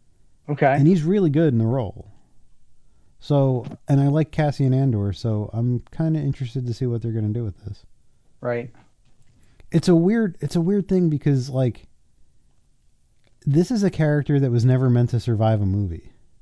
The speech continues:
Speaker 2: So
Speaker 1: Right.
Speaker 2: they don't make him a nice guy. He gets kind of a redemption at the end.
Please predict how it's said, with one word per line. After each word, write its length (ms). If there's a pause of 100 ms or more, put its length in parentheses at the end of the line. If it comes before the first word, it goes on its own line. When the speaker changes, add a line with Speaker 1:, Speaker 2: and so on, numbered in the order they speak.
(1000)
Speaker 2:
So 420
Speaker 1:
Right. 360
Speaker 2:
they 340
don't 400
make 220
him 100
a 60
nice 260
guy. 480 (1160)
He 140
gets 360
kind 420
of 80
a 40
redemption 540
at 100
the 160
end. 320